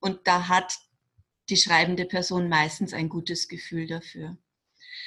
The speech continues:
dann ist es fertig. Um dann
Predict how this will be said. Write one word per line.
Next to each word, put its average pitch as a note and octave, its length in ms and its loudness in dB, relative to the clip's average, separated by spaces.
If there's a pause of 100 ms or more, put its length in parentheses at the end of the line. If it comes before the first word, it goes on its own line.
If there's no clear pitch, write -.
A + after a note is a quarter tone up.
(600)
dann A3 220 6
ist B3+ 160 0
es - 280 -6 (840)
fertig. G3 500 0
Um B3 140 6
dann G#3+ 200 6